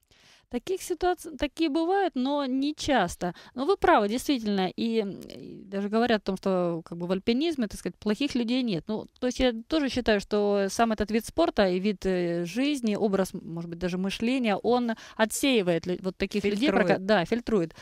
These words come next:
Speaker 1: Ну, честно говоря, вот бывали какие-то подобные случаи, действительно тяжеловато. И, ну, стараемся ли человека, чтобы он сам понял, что, наверное, не надо. Вот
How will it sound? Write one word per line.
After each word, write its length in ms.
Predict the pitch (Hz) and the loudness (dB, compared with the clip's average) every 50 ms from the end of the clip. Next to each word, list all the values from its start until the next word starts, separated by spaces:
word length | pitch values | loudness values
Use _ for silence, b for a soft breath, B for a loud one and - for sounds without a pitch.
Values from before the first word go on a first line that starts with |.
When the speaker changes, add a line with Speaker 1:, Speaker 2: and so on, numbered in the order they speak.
| B B B B B B B B - | B B B B B B B B -2
Speaker 1:
Ну, 180 | 240 302 349 311 | 0 0 0 2
честно 280 | - - 370 370 359 | 2 2 2 4 4
говоря, 160 | 311 330 339 320 | 4 4 4 4
вот 60 | 262 | 4
бывали 320 | 254 339 339 370 349 302 330 | 2 4 4 4 4 4 4
какие-то 420 | - 214 - - 226 214 - 202 | 2 0 0 0 2 2 2 2
подобные 760 | 196 _ - 233 240 226 220 269 262 254 202 202 202 196 190 | 2 _ 4 4 4 4 4 4 4 4 2 2 0 0 0
случаи, 480 | - - 254 294 320 302 - - 214 | 0 0 0 0 0 0 -2 -2 -2
действительно 540 | 190 190 220 - - 285 285 - 240 214 196 | -2 -2 -4 -2 0 -2 0 0 -2 -2 0
тяжеловато. 800 | - 220 208 196 226 220 226 240 247 269 311 349 359 - - 196 180 | 0 0 0 2 2 2 4 4 2 2 2 0 0 0 0 -2 -2
И, 320 | - - 220 226 233 214 B B B B B B B B B B B B B - | 0 0 0 0 0 0 B B B B B B B B B B B B B -6
ну, 100 | 233 247 | -4 0
стараемся 460 | - - 277 294 285 269 240 - 262 | 4 6 6 6 6 4 4 4 2
ли 80 | 233 208 | 2 2
человека, 460 | - - 262 254 233 240 233 226 214 | 4 4 4 4 6 6 6 6 4
чтобы 220 | - - 254 220 240 | 2 0 0 2 2
он 60 | 240 | 2
сам 260 | - - 311 330 311 - | 4 4 4 4 4 4
понял, 320 | 247 247 202 196 180 170 | 2 2 4 2 0 -2
что, 180 | - - 190 185 | -2 -2 -2 0
наверное, 400 | 190 190 190 196 196 190 190 190 | 2 2 2 2 2 2 2 2
не 160 | 190 196 202 | 2 2 2
надо. 580 | 208 208 196 185 175 170 170 165 170 156 151 139 B B B B B B - - - _ _ - - _ _ _ _ _ _ _ _ _ 104 _ _ _ - - 180 | 2 2 2 2 2 2 0 0 0 -2 -4 -8 B B B B B B -20 -20 -20 _ _ -20 -20 _ _ _ _ _ _ _ _ _ _ _ _ _ -12 -6 -4
Вот 140 | 233 254 | -4 -4